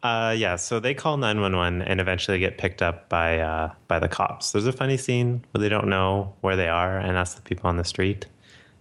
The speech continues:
And people are very unhelpful, but, uh, eventually they get picked up.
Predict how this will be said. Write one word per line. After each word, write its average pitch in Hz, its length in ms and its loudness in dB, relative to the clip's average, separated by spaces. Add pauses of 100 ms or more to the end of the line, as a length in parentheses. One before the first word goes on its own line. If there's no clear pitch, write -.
(160)
And 87 360 2 (200)
people 95 240 0
are 90 140 2
very 87 280 2
unhelpful, 90 800 0 (640)
but, 85 300 -2
uh, 85 240 2
eventually 120 460 0
they 113 140 0
get 101 200 -2
picked - 240 -4
up. - 260 -6